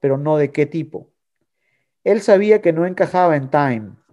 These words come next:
tampoco en una ciudad fundada sobre la convivencia. Él no creía en las reglas. Hunter S. Thompson se fue de Manhattan.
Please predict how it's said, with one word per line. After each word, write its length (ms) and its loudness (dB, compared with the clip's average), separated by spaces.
tampoco 640 0
en 100 -4
una 200 -4
ciudad 420 0
fundada 640 -2
sobre 280 -4
la 200 -6
convivencia. 840 -4
Él 200 2
no 160 -2
creía 380 0
en 80 -4
las 160 -6
reglas. 560 -4
Hunter 360 0
S. 260 -4
Thompson 400 0
se 180 -6
fue 260 2
de 80 2
Manhattan. 600 -6